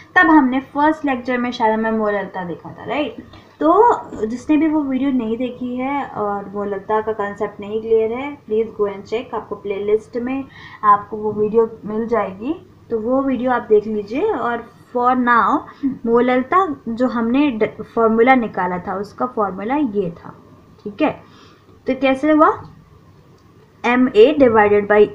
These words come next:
M, W A into one thousand divided by व-, एम बी, ठीक है? ठीक है, क्या है, delta T B is equals to क्या हो जाएगा, K B into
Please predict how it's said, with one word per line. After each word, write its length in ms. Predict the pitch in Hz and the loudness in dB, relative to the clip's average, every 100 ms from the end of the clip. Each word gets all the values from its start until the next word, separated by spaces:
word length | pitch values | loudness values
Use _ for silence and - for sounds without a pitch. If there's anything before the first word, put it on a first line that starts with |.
| - | -4
M, 340 | 190 202 - - | -6 -6 -6 -2
W 340 | 226 208 220 | 0 4 2
A 400 | - 185 294 254 | 2 0 2 0
into 340 | 202 180 254 427 - - _ _ _ _ _ 220 | -2 -2 2 2 2 -10 _ _ _ _ _ 0
one 220 | 247 277 | 4 4
thousand 540 | 277 269 220 214 269 269 | 4 6 6 6 4 4
divided 440 | 214 185 185 180 | 2 -2 -6 -4
by 280 | 202 320 440 | 2 4 4
व-, 240 | 226 208 - | 2 -4 -2
एम 260 | 226 220 214 | 0 0 0
बी, 260 | 208 165 - - | -2 -6 -10 -4
ठीक 200 | 277 - | -4 -2
है? 220 | - - - - _ _ - | -6 -8 -20 -20 _ _ -4
ठीक 200 | 285 262 | -4 -4
है, 80 | 381 | -8
क्या 300 | - 277 262 | -2 4 4
है, 340 | 262 311 440 - - _ _ _ _ _ - - | 4 0 -2 -10 -20 _ _ _ _ _ -16 -4
delta 400 | 233 240 226 370 415 | 0 2 6 4 4
T 140 | 370 302 | 2 2
B 60 | |
is 160 | 320 285 | 2 2
equals 360 | 277 262 233 | 2 2 0
to 80 | 233 | -2
क्या 120 | 233 | 0
हो 80 | 214 | 2
जाएगा, 440 | 208 185 175 160 - | 2 0 -2 -4 0
K 140 | 220 220 | 6 6
B 60 | |
into 640 | 285 392 220 196 190 196 277 | 6 2 2 -2 -4 0 0